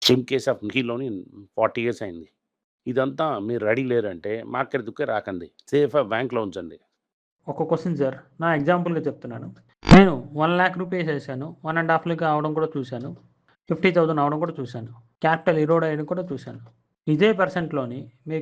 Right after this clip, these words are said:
Speaker 2: క్యాపిటల్ ఎరోడ్ అయినప్పుడు మీరు ఎంత పర్సెంటేజ్ అనుకుంటారు?
Speaker 1: నేను అందుకు, దానికి అర్థమే లేదు.
Speaker 2: మీరు చాలా కాలం నుంచి ఉన్నారన్న?
Speaker 1: ఇక మీద నాది ఎరోడ్ అవడానికి ఛాన్సెస్ చాలా తక్కువ. మా ఫ్యామిలీ హోల్డింగ్‌లోని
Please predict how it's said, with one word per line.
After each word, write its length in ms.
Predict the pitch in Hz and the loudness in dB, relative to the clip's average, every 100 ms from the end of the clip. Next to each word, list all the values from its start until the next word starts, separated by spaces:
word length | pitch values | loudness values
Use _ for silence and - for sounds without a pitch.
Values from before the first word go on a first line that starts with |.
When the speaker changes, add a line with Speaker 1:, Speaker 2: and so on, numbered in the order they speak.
| 156 | 0
Speaker 2:
క్యాపిటల్ 320 | 160 170 170 | 0 2 2
ఎరోడ్ 240 | 156 175 170 | 4 4 2
అయినప్పుడు 320 | 151 151 160 165 - | -2 -4 -6 -8 -6
మీరు 140 | 156 156 | -4 -2
ఎంత 160 | 151 160 | -2 -2
పర్సెంటేజ్ 360 | 160 156 160 147 | -4 -4 -4 -2
అనుకుంటారు? 360 | 135 135 127 139 | -4 -6 -2 -2
Speaker 1:
నేను 160 | 123 82 - | -2 -6 -8
అందుకు, 240 | 110 104 | -8 -6
దానికి 240 | 110 107 107 | -4 2 2
అర్థమే 300 | 101 120 117 | 0 -4 -4
లేదు. 240 | 98 80 _ _ - | -6 -8 _ _ -2
Speaker 2:
మీరు 160 | 165 170 | -2 2
చాలా 180 | 151 160 | 2 2
కాలం 240 | 160 151 | 0 -2
నుంచి 200 | 147 135 131 | -4 -6 -6
ఉన్నారన్న? 380 | 127 117 113 117 - - | -8 -8 -12 -14 -14 -12
Speaker 1:
ఇక 160 | 113 | -6
మీద 160 | 139 160 | -4 -2
నాది 220 | 147 110 113 | 0 0 2
ఎరోడ్ 180 | 135 131 | 2 4
అవడానికి 360 | 120 117 131 - | 2 -2 -6 -6
ఛాన్సెస్ 380 | 117 117 110 - - | -6 -4 -8 -10 -10
చాలా 220 | 104 110 - | -6 -6 -8
తక్కువ. 260 | - - 80 - _ _ | -10 -12 -12 -16 _ _
మా 140 | 117 117 | -2 -2
ఫ్యామిలీ 380 | - 135 170 165 | 0 0 0 -4
హోల్డింగ్‌లోని 640 | 113 131 127 107 90 90 | -2 -2 -2 -4 -8 -10